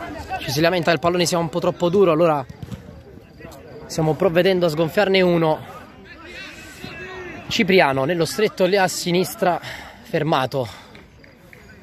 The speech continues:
Con le mani subito il Bilbao, Odierna.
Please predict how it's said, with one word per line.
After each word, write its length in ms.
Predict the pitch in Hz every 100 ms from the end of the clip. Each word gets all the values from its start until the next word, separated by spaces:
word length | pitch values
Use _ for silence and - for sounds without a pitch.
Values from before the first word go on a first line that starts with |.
| - - - - - - - -
Con 120 | 143
le 60 | 143
mani 200 | 190 165
subito 380 | 190 175 175
il 80 | 180
Bilbao, 580 | 160 160 147 117 104 120
Odierna. 440 | 156 143 117 110